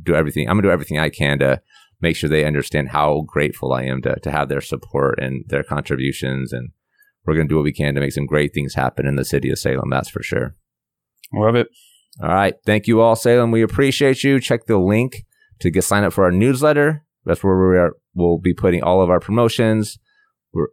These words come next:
Speaker 1: every week, we're gonna give you a tool or a tactic, something to help you be a better emerging leader in our city. And we will also be posting a link to our calendar so you can stay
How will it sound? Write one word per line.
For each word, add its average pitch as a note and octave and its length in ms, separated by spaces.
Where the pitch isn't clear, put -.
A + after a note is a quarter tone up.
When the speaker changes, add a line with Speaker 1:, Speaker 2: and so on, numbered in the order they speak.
Speaker 1:
every F#2 240
week, F#2 240
we're F2+ 100
gonna F2 180
give E2+ 140
you E2 140
a D#2 80
tool A2+ 360
or F2+ 100
a E2+ 40
tactic, G2+ 520
something F#2 300
to D#2+ 60
help G#2+ 280
you G#2 100
be F#2 180
a E2+ 60
better F#2+ 340
emerging F2+ 380
leader E2+ 220
in E2+ 100
our E2 140
city. F2+ 500
And E2+ 160
we E2+ 80
will D#2+ 240
also A2 640
be F2 160
posting G2 320
a F2+ 60
link F2 160
to F#2+ 100
our E2+ 100
calendar F2 540
so - 120
you D#2+ 60
can E2+ 120
stay D#2+ 240